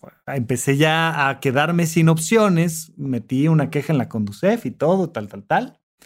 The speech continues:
pero, pues, empecé a presionar por redes sociales. Entonces, hasta que de repente por ahí me, me hicieron el favor, y se los agradezco en verdad, este, tres o cuatro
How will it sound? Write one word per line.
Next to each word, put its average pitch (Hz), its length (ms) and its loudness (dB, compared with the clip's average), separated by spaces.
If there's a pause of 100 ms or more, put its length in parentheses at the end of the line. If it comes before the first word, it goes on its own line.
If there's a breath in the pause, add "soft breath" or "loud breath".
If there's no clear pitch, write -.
(540 soft breath)
pero, 151 600 2 (340)
pues, - 100 -6
empecé 123 260 -2
a - 60 -2
presionar 160 460 2
por 160 160 0
redes 165 160 2
sociales. 190 460 -4 (580)
Entonces, 175 200 2
hasta 165 180 0
que 180 120 2
de 165 100 4
repente 190 440 2
por 160 220 0
ahí 175 480 4
me, 135 260 -4
me 131 160 -4
hicieron 160 680 2
el 135 140 0
favor, 135 360 2
y 160 40 0
se 151 140 -6
los 113 180 -8
agradezco 117 520 -4
en 135 80 -2
verdad, 123 440 -2 (400 soft breath)
este, 120 600 -6 (160)
tres 160 260 2
o 156 120 -2
cuatro 139 540 0